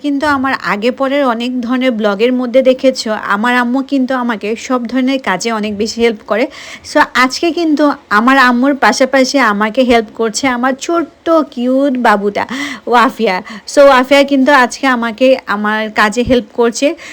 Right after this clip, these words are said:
So ওয়াফিয়ার কিন্তু পেইন্টিং করতে অনেক বেশি পছন্দ।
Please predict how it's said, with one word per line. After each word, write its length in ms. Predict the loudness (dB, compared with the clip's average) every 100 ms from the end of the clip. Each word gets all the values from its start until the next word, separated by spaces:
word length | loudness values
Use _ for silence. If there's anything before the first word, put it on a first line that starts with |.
| -20 -4
So 80 | 2 4
ওয়াফিয়ার 380 | 4 2 2 2 2
কিন্তু 180 | 2 0 0
পেইন্টিং 340 | -2 0 -2 0 2
করতে 200 | 0 0 -4 -4
অনেক 180 | -2 -2 0
বেশি 180 | 0 0 -2 -2
পছন্দ। 400 | -2 -4 -4